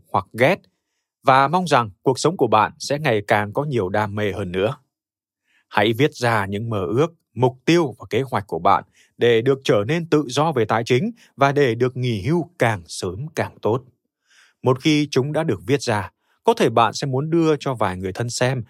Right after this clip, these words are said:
và giúp bạn đạt được những mơ ước của mình.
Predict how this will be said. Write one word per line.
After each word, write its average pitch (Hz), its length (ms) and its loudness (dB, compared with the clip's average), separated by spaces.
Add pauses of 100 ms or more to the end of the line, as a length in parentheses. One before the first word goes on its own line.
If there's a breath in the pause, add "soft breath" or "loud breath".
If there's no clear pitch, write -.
(180 soft breath)
và 127 180 2
giúp 190 200 -4
bạn 123 240 4
đạt 127 240 0 (100)
được 131 300 2
những 131 320 -4
mơ 107 220 0
ước 156 160 0
của 87 140 -2
mình. 92 180 -2